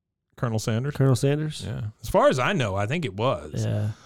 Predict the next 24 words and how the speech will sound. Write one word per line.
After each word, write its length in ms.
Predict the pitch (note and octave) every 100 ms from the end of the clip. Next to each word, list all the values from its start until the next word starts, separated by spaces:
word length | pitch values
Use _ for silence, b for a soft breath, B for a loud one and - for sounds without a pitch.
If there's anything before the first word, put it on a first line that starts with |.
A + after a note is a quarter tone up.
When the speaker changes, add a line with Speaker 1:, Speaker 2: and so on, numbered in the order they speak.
| -
Speaker 1:
I 80 | B2+
watch 220 | D#3+ F#3
Speaker 2:
Well, 200 | D#3 D3+
Speaker 1:
a 20 | C#3
lot 200 | C#3 D3
of 60 |
those 180 | A#2+ G#2+
stupid 320 | - C#3 A#2
YouTube 360 | A2 B2+ B2 G#2+
videos 480 | G#2+ G#2 G#2 G2 G2
that 100 | A2
are, 80 | G#2
like, 140 | G2+
eighteen 180 | - A#2+
Speaker 2:
was 180 | F#3 F#3+
it, 40 |
Speaker 1:
minutes 260 | G3+ - -
Speaker 2:
was 200 | E3 F#3+
Speaker 1:
long, 60 |
Speaker 2:
it 20 | G#3
Speaker 1:
and 80 |
they 20 |
told 60 |
me 40 | D3